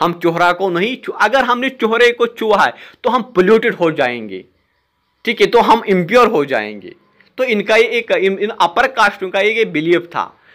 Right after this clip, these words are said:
कि अगर हमने चोहरे को छुआ तो हम, अ, गंदे हो जाएंगे। The चोहराज were not seen as human,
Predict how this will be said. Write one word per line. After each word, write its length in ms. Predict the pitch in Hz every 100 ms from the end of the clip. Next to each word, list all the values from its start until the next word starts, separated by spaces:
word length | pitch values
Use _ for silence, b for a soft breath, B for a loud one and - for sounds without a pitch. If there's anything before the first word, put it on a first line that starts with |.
| b -
कि 60 |
अगर 200 | 196 202
हमने 280 | 233 220 233
चोहरे 400 | 233 202 185 208
को 280 | 208 214 196 B B B
छुआ 220 | 185 190
तो 140 | 185 190
हम, 460 | 180 185 170 - 135
अ, 120 | 127
गंदे 320 | 139 208 196
हो 180 | 208 175
जाएंगे। 480 | 151 127 98 90 92 _ _ _ b b b b b b
The 100 | 190
चोहराज 520 | 190 185 180 190 190
were 300 | 160 165 175
not 220 | 156 165 165
seen 420 | - 135 143 139
as 120 | 139
human, 400 | 135 - 110 95